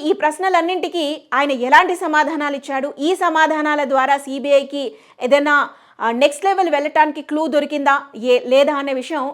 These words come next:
మనకి నెక్స్ట్ ఇన్వెస్టిగేషన్లో అయితే తేలిపోతుంది. But మొత్తానికైతే పర్ఫెక్ట్గా కార్నర్ చేసింది అనేది మాత్రం అనిపిస్తోంది. మరి మీకేమనిపిస్తుంది? సందీప్ ఘోష్,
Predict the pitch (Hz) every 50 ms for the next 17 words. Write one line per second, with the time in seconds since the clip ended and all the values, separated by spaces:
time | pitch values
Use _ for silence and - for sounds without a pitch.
0 | 285 - 233 233 240 247 240 262 254 240 214 214 - - _ _ _ - 247 269
1 | 269 - - _ - 359 339 302 - 262 262 277 277 285 302 262 285 269 269 269
2 | 254 262 247 240 233 262 254 254 247 247 247 247 269 247 - 247 233 262 320 381
3 | - _ _ _ _ - 247 254 269 277 277 277 370 392 392 381 - 359 339 -
4 | 349 339 370 349 - _ _ - 302 311 311 339 330 285 302 320 302 311 294 269
5 | 285 294 311 294 294 294 285 285 285 269 269 269 262 262 247 247 247 247 247 269
6 | 269 247 226 226 233 254 254 - 254 240 233 277 294 - _ _ _ _ _ _
7 | _ 247 247 247 285 311 285 349 330 320 311 311 - 302 294 - - 277 269 190
8 | - - 226 254 254 285 277 233 277 277 285 277 - 277